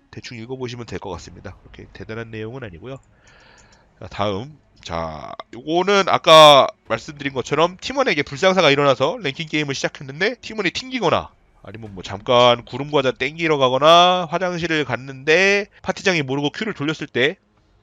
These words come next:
게임이 그냥 잡혀버리는 경우, "어씨, 얘 아직 안 왔는데." 이런 경우가 있죠. 이런 경우에는 매치가 시작되었어도 초반부에 매치를 취소할 수 있게 하는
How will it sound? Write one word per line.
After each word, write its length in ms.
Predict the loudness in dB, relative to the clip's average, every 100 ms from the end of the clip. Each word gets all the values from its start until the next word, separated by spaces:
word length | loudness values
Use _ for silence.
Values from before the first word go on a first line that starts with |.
| _ _ _ -20 -14
게임이 380 | -8 -6 -6 -10
그냥 240 | -10 -12
잡혀버리는 560 | -10 -4 -2 -2 -6 -8
경우, 160 | -10 -6
"어씨, 400 | 0 0 0 2
얘 60 |
아직 240 | 4 4 4
안 100 | 2
왔는데." 340 | 2 -2 -4
이런 200 | -4 -4
경우가 260 | -8 -8 -10
있죠. 380 | -10 -10 -10 -10
이런 240 | -12 -12
경우에는 540 | -10 -6 -6 -2 -2 -2
매치가 320 | -4 -2 -4
시작되었어도 960 | -2 -4 -2 -2 -2 -2 0 0 0 -4
초반부에 560 | -18 -2 -2 0 -4 -6 -10 _
매치를 460 | -14 -14 -12 -12 -12
취소할 340 | -12 -6 -6
수 100 | -6
있게 240 | -12 -8 -8
하는 320 | -8 -10